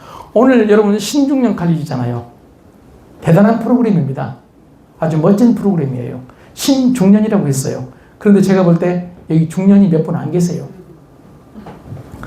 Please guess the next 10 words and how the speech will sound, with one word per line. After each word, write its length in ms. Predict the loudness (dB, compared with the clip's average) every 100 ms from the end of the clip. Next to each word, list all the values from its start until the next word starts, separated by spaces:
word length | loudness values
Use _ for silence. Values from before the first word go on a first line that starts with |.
| -18 -18 -16 -6 2
요즘 500 | 4 4 4 0 -4 -16 -2
여러분 300 | 2 4 4
인생이 260 | 6 4 4
좀 120 | 0
달라지고 400 | 0 0 2 2
있지 160 | 2 2
않습니까? 420 | 2 2 -4 -8 -14 -20 _ _ _ _ _ _ _ -20 -20 -20 -20 -20 -20 -20 -8
그냥 220 | 0 2
그런다고 400 | 4 2 2 2
해버리라니까요. 840 | 2 2 2 2 2 2 0 -2